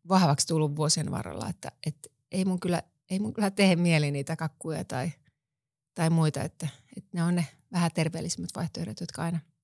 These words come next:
vetoaa enemmän. Ja niitä sitten ehkä enemmänkin mä syön, mutta, mutta, mutta joo.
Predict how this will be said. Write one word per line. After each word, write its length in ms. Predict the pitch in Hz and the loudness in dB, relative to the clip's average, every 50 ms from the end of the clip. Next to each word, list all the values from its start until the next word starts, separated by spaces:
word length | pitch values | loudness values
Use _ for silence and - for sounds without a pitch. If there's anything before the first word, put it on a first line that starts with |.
| _ _ - | _ _ -2
vetoaa 380 | 180 160 - 165 156 151 147 - | 0 0 2 0 2 2 2 2
enemmän. 460 | - 180 170 160 156 165 - 196 185 - _ _ - - - - - _ _ | 4 4 4 2 0 -4 -8 -8 -10 -12 _ _ -20 -20 -20 -20 -20 _ _
Ja 80 | 220 220 | 0 2
niitä 200 | 233 233 226 233 | 2 4 4 2
sitten 220 | 220 226 - 240 | -2 -2 -2 -2
ehkä 160 | 220 - 254 | -2 0 2
enemmänkin 420 | - 302 277 233 190 170 151 151 147 | 2 4 6 6 6 6 4 4 2
mä 80 | 156 | 2
syön, 260 | 156 - 170 151 147 165 | 2 2 0 0 0 -2
mutta, 320 | 190 180 - _ 180 160 - _ _ _ _ _ _ _ _ _ _ | -4 -6 -4 _ -2 -2 -2 _ _ _ _ _ _ _ _ _ _
mutta, 320 | 214 175 165 - - - 170 | -10 -10 -10 -6 -4 -2 -2
mutta 300 | 170 170 - - - 143 - _ _ _ _ _ - - - | -2 -2 -2 -6 -10 -10 -10 _ _ _ _ _ -20 -10 -2
joo. 220 | - 196 160 120 | 2 2 2 2